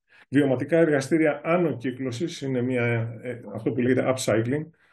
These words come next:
με ένα πολύ καλό παράδειγμα, η χρησιμοποιημένη βίνη από τη ζυθοποιία, αντί να πετιέται,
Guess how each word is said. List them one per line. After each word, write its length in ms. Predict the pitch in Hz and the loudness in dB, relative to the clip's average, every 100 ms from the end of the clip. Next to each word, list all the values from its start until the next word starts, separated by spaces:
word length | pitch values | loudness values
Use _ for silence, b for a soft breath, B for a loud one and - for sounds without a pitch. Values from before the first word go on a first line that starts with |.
| b b _ _ | b b _ _
με 100 | - | -2
ένα 120 | 131 123 | 0 0
πολύ 160 | 127 | 0
καλό 200 | 131 131 | 2 2
παράδειγμα, 640 | 131 123 131 120 117 143 - | 2 2 2 0 -4 -6 -8
η 80 | 113 | -10
χρησιμοποιημένη 680 | 117 - 117 120 123 143 123 | -8 -4 -2 0 0 0 0
βίνη 340 | 131 139 123 | 0 0 -2
από 140 | 107 | -4
τη 80 | 110 | -6
ζυθοποιία, 680 | 104 104 - - 110 139 156 | -10 -10 -10 -4 2 4 4
αντί 140 | 135 | 2
να 100 | 131 | 0
πετιέται, 580 | 107 101 147 160 190 175 | 0 -2 -2 0 -2 -8